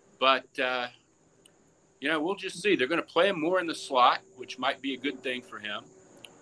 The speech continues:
even though, and I, when I pointed this out yesterday on Twitter, fans were very quick to point out that the reason they preferred Re-, that the reason that Howie Roseman preferred Reagor over Jefferson was that he thought Jefferson was just a slot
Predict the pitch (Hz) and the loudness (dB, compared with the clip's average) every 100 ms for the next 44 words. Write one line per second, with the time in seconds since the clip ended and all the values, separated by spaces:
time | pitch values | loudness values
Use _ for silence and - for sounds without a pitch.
0 | _ _ 107 123 131 123 139 120 120 123 | _ _ -10 -4 4 8 10 8 4 2
1 | 107 110 113 117 110 - 147 143 131 127 | -8 -12 -4 2 2 2 0 2 0 4
2 | 139 135 127 117 - 110 113 117 110 101 | 6 8 4 -2 -4 -2 0 0 -4 -6
3 | 139 135 120 110 - - - - 131 127 | 0 2 2 -4 -14 -20 -12 0 4 4
4 | 127 - 113 107 107 _ _ _ _ - | 0 -10 -10 -10 -12 _ _ _ _ -20
5 | - - 151 147 - 131 - - 131 - | -4 4 6 4 2 2 2 -8 -16 -6
6 | 135 117 113 113 - 113 107 _ _ _ | 0 2 2 0 -2 -6 -6 _ _ _
7 | _ _ _ _ _ 113 123 156 135 127 | _ _ _ _ _ -2 2 2 4 2
8 | 120 117 - 147 156 139 113 127 120 - | 2 -2 0 6 6 6 0 0 -2 -2
9 | 110 - - 110 151 143 117 107 156 135 | -4 -4 -6 4 4 4 -2 6 8 8
10 | 123 165 123 110 113 - 143 143 120 117 | 6 2 -2 -14 -14 0 4 4 2 -2
11 | 123 120 113 123 139 123 113 107 _ _ | -2 -2 -4 0 -2 -2 -6 -6 _ _
12 | - 123 147 131 - 113 107 117 117 120 | 0 2 2 -4 -10 -8 4 6 4 -4
13 | 110 113 127 123 - 120 123 117 123 107 | -8 0 4 4 4 -2 -2 -10 -10 -12
14 | 104 120 - 95 - 135 | -6 -6 -6 -10 8 8